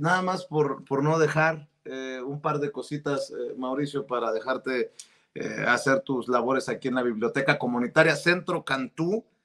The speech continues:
nuevamente, que está ubicado en San Pedro,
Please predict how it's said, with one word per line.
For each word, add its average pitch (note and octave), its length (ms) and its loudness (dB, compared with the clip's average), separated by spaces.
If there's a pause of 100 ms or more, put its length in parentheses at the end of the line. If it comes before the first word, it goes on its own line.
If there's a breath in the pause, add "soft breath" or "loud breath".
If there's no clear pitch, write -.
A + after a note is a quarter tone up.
(300)
nuevamente, D#3+ 680 0
que C#3 120 -8
está D#3+ 480 2
ubicado D#3 1000 0
en B2 400 -10
San B2 300 -6
Pedro, D#3+ 560 -2